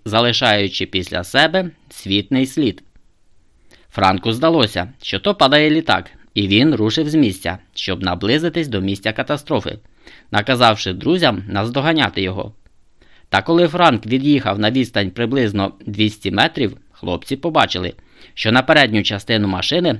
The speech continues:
опустилася світна туманна пляма, навколо якої знаходились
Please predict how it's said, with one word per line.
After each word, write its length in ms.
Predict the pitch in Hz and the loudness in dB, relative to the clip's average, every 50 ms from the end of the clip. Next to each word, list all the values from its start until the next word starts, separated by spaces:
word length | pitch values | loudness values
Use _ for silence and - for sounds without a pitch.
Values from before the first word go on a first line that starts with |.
| - _ - - | -6 _ -10 -6
опустилася 960 | 98 90 87 - - 95 - - 117 135 156 165 170 - - - - 165 147 - - | -6 -6 -6 -6 -8 -10 -6 -4 -2 0 0 0 0 0 0 0 0 -2 -4 -16 -20
світна 540 | - - - 95 98 104 104 - 139 139 139 | -16 -8 -2 0 0 0 0 0 0 0 0
туманна 540 | - - 127 104 98 98 104 113 123 139 | -2 -2 -2 0 0 2 2 2 0 0
пляма, 420 | 139 - 165 139 98 92 90 - - _ _ _ _ _ _ _ _ _ - | 0 0 0 0 2 0 -2 -4 -6 _ _ _ _ _ _ _ _ _ -2
навколо 380 | 98 92 - - 110 98 92 | -2 -2 -2 -2 -2 0 0
якої 420 | 90 82 82 - - 185 196 180 139 | 0 -2 -2 0 0 2 4 4 2
знаходились 800 | 104 107 95 92 - 117 104 107 113 139 143 156 147 - - | 2 0 -2 -2 -2 -2 -4 -2 0 0 0 0 -2 -4 -8